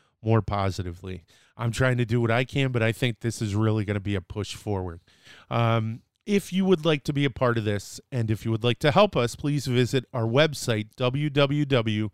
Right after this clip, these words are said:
dot twelve cities in Israel dot com, and make a donation through PayPal toward helping us fund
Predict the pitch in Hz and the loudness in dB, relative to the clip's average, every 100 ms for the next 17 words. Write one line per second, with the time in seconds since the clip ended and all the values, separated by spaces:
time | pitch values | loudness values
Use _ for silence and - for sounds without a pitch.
0 | _ _ _ _ - 104 - 123 117 123 | _ _ _ _ -2 0 0 2 4 2
1 | - 131 131 131 117 113 - 117 113 110 | 0 0 -2 -2 0 0 0 2 2 0
2 | - _ _ _ 95 - 110 139 - 127 | -8 _ _ _ _ -4 -2 -2 -2 -2
3 | 113 117 117 123 139 135 147 143 139 - | 0 0 -2 -2 -2 2 2 2 0 -2
4 | 135 - 135 - 127 107 117 107 107 - | -6 -4 -6 -2 -2 -2 -2 -2 -4 -8
5 | _ _ _ - 123 120 104 131 131 123 | _ _ _ 0 2 4 4 2 2 0
6 | 110 - - - - - 127 123 123 | 0 -4 -10 -14 -20 -4 0 2 0